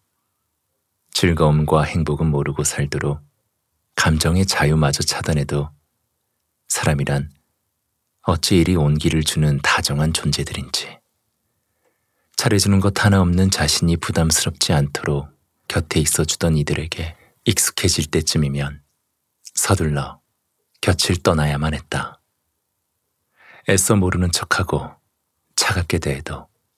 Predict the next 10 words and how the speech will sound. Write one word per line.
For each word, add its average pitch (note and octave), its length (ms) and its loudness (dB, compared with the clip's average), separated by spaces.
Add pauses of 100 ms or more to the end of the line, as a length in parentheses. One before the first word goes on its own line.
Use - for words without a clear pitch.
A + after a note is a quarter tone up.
(600)
자신에게 F2 560 2
온기를 D#2 500 2
베풀어주던 D#2 920 0
이들의 D2+ 400 0
얼굴이 D2+ 600 -4 (960)
눈앞에서 D#2+ 480 2
흘러간다. D2 720 -2 (1700)
가끔은 E2 420 0
그만 D#2 300 0
헤매고 D#2 560 0